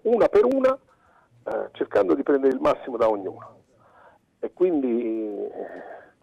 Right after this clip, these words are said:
l'affronteremo con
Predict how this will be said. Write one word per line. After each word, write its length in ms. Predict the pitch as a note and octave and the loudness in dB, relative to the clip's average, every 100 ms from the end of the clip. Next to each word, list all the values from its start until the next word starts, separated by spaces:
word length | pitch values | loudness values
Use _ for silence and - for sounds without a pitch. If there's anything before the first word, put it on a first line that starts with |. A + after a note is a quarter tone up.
| _ _ - - _ _ _ - G#2 | _ _ -20 -20 _ _ _ -18 -10
l'affronteremo 760 | A#2 A2 - C3 B2 C3 C#3 C3+ | -2 -2 -2 -4 2 2 2 0
con 460 | B2 A#2+ A#2 A2 | -2 -4 -4 -6